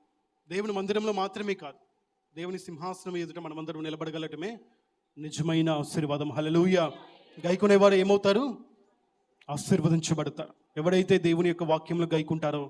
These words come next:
వాడు దేవుని ప్రేమలో నిలిచి ఉంటారంట. గైకొనేవాడు పరిపూర్ణులు అవుతారు. హల్లెలూయా. అలాగే గైకొనే వారందరూ కూడా కాపాడబడతారు. హల్లెలూయా. కాపాడబడ్డం అంటే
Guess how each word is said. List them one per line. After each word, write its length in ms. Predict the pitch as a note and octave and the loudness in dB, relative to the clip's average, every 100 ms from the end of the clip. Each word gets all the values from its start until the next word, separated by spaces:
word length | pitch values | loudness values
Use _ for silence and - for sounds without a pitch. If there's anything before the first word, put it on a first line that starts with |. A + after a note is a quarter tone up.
| - _ D3 | -14 _ -14
వాడు 120 | D3+ | -10
దేవుని 360 | D#3+ E3+ F3 | -4 -2 0
ప్రేమలో 520 | E3 - E3 F#3 F#3+ F#3 | -2 -4 -2 0 0 0
నిలిచి 300 | E3 D#3+ - | -2 -4 -8
ఉంటారంట. 440 | D3 D3+ C#3 C3+ A#2 - _ _ _ _ _ - | -6 -6 -8 -12 -18 -20 _ _ _ _ _ -4
గైకొనేవాడు 560 | E3+ F3 F#3 F3 E3+ E3+ | -2 0 2 4 2 0
పరిపూర్ణులు 720 | - E3+ F3+ F#3 G3 G3+ F3+ | -2 -2 0 4 4 6 4
అవుతారు. 340 | D#3 D#3+ C#3+ | 2 -2 -4
హల్లెలూయా. 500 | D3+ E3 F3+ F#3 E3+ - - - - - D#3+ | 0 4 6 6 2 -2 -12 -20 -20 -10 -2
అలాగే 360 | E3 F#3 E3+ C#3+ C3 - E3 | 0 0 -2 -6 -12 -10 -4
గైకొనే 280 | E3+ F#3+ F3+ | 0 2 4
వారందరూ 560 | F3 F3 F3+ F#3 F#3 | 4 2 2 2 4
కూడా 260 | F#3 F3 G#3+ A#3+ - _ _ _ | 4 4 2 0 -12 _ _ _
కాపాడబడతారు. 840 | D#3+ D#3+ F3 F3+ F3 D#3+ D3+ D3 | -2 2 4 4 2 -2 -4 -4
హల్లెలూయా. 520 | C#3 D#3+ E3+ F3+ F3+ C#3+ - - - _ _ _ - | 0 2 4 4 4 2 -4 -20 -20 _ _ _ -6
కాపాడబడ్డం 580 | E3+ E3 G3 G3 F#3 F#3+ | -2 4 4 4 2 0
అంటే 220 | F#3+ G#3 | 0 -2